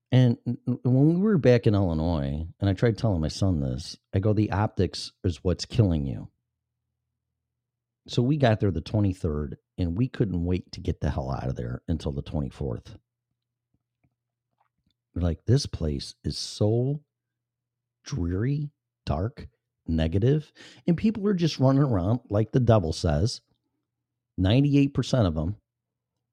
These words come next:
are all under the hypnotic spell of "Just comply, don't worry, everything will be fine." There's only two percent,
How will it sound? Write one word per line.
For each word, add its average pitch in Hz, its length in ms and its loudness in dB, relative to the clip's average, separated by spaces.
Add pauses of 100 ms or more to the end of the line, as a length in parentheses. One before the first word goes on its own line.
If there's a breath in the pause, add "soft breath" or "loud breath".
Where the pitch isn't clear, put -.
(160)
are 90 120 4
all 113 380 2
under 110 240 2
the 92 80 0
hypnotic 90 540 0
spell 87 540 0 (640)
of 87 160 0
"Just 107 240 -2
comply, 98 560 2
don't 101 300 -2
worry, 90 420 -2
everything 92 380 -2
will 101 80 0
be 110 140 -2
fine." 101 600 2 (2000)
There's 90 160 0
only 123 200 4
two - 200 -4
percent, 120 580 2